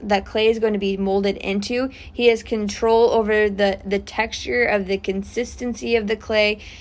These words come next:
Um, so the potter is really in control, but the, the key point is, is the clay. And I felt like God was showing me that he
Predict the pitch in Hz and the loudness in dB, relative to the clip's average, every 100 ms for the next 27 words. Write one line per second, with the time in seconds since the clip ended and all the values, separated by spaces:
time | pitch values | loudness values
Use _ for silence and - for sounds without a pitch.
0 | - 214 214 208 - - 226 214 208 - | -4 2 2 2 -2 0 0 0 -2 -4
1 | - 269 220 202 202 220 214 202 196 190 | 0 4 4 4 2 2 2 0 -2 -4
2 | - 233 208 202 202 - 208 202 196 202 | 0 0 2 -2 -6 -2 -2 0 -4 -4
3 | - - 269 294 - 240 208 190 - - | -6 -4 -2 -2 0 0 2 -2 -6 -16
4 | - - - 233 220 - 214 202 185 - | -18 -2 6 6 6 4 0 0 -4 -6
5 | - - 208 185 - - - - - 214 | -6 2 4 2 -4 -14 -18 -16 -4 2
6 | 214 214 247 262 262 233 220 208 202 208 | 2 2 4 4 2 2 2 2 0 -2
7 | 240 233 220 202 190 202 202 - 254 254 | 0 0 0 0 0 -2 -4 -12 -6 -4
8 | 240 233 | -2 -4